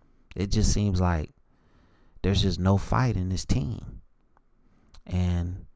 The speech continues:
it's just incumbent upon this coaching staff to find some kind of way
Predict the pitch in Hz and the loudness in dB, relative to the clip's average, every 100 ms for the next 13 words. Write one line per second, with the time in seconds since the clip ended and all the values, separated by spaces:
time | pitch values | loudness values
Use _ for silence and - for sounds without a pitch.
0 | _ _ _ _ _ _ _ _ _ _ | _ _ _ _ _ _ _ _ _ _
1 | _ _ _ _ _ _ _ _ _ _ | _ _ _ _ _ _ _ _ _ _
2 | _ _ - 95 117 120 - 92 92 - | _ _ -4 -2 2 2 4 2 2 2
3 | 110 117 101 92 85 _ _ _ - 87 | 4 4 4 2 -2 _ _ _ -10 0
4 | 92 90 90 87 85 - - _ _ _ | 2 2 2 0 -4 -8 -16 _ _ _
5 | _ _ _ _ _ _ - 87 - 101 | _ _ _ _ _ _ -4 -4 2 4
6 | 104 - - 87 85 85 - - 90 90 | 4 0 -2 0 0 -2 -6 -6 -4 -2
7 | 87 - - 92 104 107 110 - 98 90 | -4 -6 -4 0 2 2 0 0 0 0
8 | 92 92 87 | 2 2 0